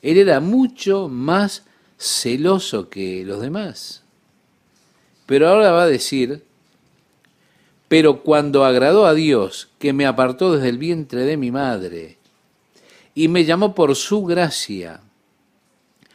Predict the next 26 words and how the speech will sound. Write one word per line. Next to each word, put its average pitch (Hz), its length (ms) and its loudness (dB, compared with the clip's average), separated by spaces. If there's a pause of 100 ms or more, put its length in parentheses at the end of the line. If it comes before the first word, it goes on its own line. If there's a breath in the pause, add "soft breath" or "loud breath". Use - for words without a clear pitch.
(320 soft breath)
revelar 147 720 4
a 151 80 2
su 165 180 -4
Hijo 160 220 0
en 127 120 0
mí 180 120 -2
para 127 260 -2
que 117 120 -6
yo 160 120 0
le 147 120 2
predicase 127 640 -4
entre 101 220 -8
los 95 140 -6
gentiles, 175 720 -8 (1080)
no 151 380 -2
consulté 147 920 -4
enseguida 113 520 -4
con 101 200 -8
sangre 120 460 -6
y 101 80 -12
carne 120 420 -6
o 90 120 -10
con 90 140 -16
carne 101 300 -12
y 95 60 -14
sangre". 90 540 -14